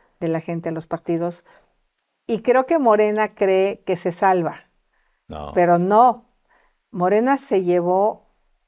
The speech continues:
Speaker 1: a toda la basura de los otros partidos, a, a una Alejandro Murat y a un Pepe Murat con un desprestigio tremendo en Oaxaca,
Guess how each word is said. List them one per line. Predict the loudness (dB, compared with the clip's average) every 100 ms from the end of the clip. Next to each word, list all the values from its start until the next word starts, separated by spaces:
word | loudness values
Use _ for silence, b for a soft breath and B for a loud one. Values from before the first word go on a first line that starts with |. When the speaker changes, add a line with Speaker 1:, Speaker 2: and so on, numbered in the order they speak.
| -6
Speaker 1:
a | -6
toda | -6 _ 2 4 2
la | 2 2
basura | 0 -2 -4 -2
de | -2
los | -6 -8
otros | -8 -10
partidos, | -8 -8 -6 -6 -6 -8 _ b b b b -6
a, | -2 0 0 -2
a | -6 -4 -2
una | -2 -6 -10 -12 _ _ _ _
Alejandro | -8 -6 -4 -6 -6
Murat | -4 -2 0 0
y | -2
a |
un | -4
Pepe | -6 -6
Murat | -8 -4 -4 -4 -6
con | -8 -8
un | -6
desprestigio | -8 -10 -12 -10 -8 -8
tremendo | -8 -8 -6 -6
en |
Oaxaca, | -6 -6 -6 -8 -8 -10